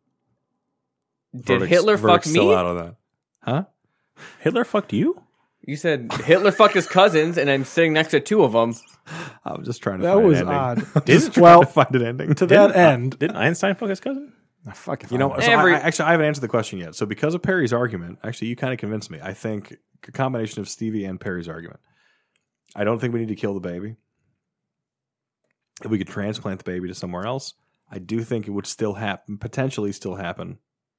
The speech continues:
Speaker 2: from somewhere else. That's what Perry's argument was.
Speaker 4: Nah, slaughter that baby.
Speaker 2: Ah,
Speaker 4: Kill it.
Speaker 2: man.
Speaker 4: No matter what situation he's in, he was still fucked up in the head enough to
Speaker 2: Alexa
Speaker 4: just
Speaker 2: likes to kill stuff.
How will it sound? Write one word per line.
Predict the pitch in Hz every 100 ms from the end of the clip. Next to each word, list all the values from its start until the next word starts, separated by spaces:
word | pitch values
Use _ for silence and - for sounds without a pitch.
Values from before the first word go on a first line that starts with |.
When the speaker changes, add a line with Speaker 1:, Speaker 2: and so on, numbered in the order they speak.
| _ _ _ _ _
Speaker 2:
from | 104
somewhere | 98 90 87 85
else. | - - -
That's | -
what | -
Perry's | - 78 -
argument | - 90 76
was. | - -
Speaker 4:
Nah, | 104 104 -
slaughter | - 135 117
that | 113
baby. | 107 104 101 _ _ -
Speaker 2:
Ah, | 113 117 117 110 110 104
Speaker 4:
Kill | 135 120
it. | 107
Speaker 2:
man. | 98 92 _ -
Speaker 4:
No | 156 147
matter | 151 143
what | 131 139
situation | 143 135 135 117
he's | 135 120
in, | 120
he | 139
was | 135
still | 135
fucked | - 143 -
up | 135 127
in |
the | 113
head | 120
enough | 117 117 -
to | 117
Speaker 2:
Alexa | 101 117
Speaker 4:
just | 107
Speaker 2:
likes | 104 -
to | 90
kill | 92 -
stuff. | - -